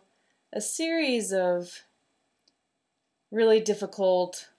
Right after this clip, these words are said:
sort of life encounters, sort of one after another, and I wasn't able to regain my footing before sort of another big wave rolled in.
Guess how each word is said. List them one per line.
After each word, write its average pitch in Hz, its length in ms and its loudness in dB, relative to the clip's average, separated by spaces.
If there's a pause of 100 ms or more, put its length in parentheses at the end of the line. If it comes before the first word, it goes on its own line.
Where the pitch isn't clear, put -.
(440)
sort - 220 -14
of 170 160 -8
life 180 400 0
encounters, 175 1300 -6 (1200)
sort 202 180 -6
of 175 100 -6
one 220 240 2
after 202 380 4
another, 165 680 -4
and 170 140 -10
I 160 220 -6
wasn't 180 360 -6
able 165 340 -4
to 156 220 -10
regain 160 460 -6
my 151 160 -6
footing 147 560 -8 (300)
before 151 600 -4
sort 156 320 -8
of 147 220 -10
another 156 400 -6
big 156 260 -8
wave 151 720 -6 (580)
rolled 156 420 -6
in. 156 520 -10